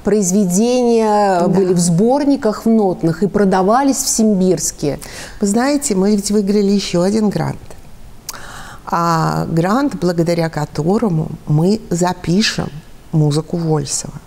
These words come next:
Speaker 2: И она будет звучать в Музее архитектуры эпохи модерна и на нашей выставке в Москве. Мы запишем ее профессионально и услышим Вольсова, композитора. Э, Вольсов был тем архитектором, который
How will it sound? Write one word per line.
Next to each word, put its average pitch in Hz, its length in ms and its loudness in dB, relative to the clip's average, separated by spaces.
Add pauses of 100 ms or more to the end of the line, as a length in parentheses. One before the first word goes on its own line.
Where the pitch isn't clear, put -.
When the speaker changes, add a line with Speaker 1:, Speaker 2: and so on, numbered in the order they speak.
(720)
Speaker 2:
И - 40 -6
она 180 280 0
будет 220 280 2
звучать 214 600 0
в - 40 0
Музее 156 600 2
архитектуры 220 800 0
эпохи 202 340 -2
модерна 175 560 0 (280)
и 196 80 2
на 196 160 2
нашей 180 340 0
выставке 175 440 -2
в 165 60 -2
Москве. 151 640 -2 (640)
Мы 196 160 4
запишем 185 580 0
ее 151 180 0
профессионально 151 1000 -2 (500)
и 202 180 0
услышим 196 760 2 (500)
Вольсова, 156 540 0
композитора. 147 840 -4 (120)
Э, 202 60 0
Вольсов 214 680 2
был 220 240 2
тем 240 300 0
архитектором, 185 840 -2
который 202 760 0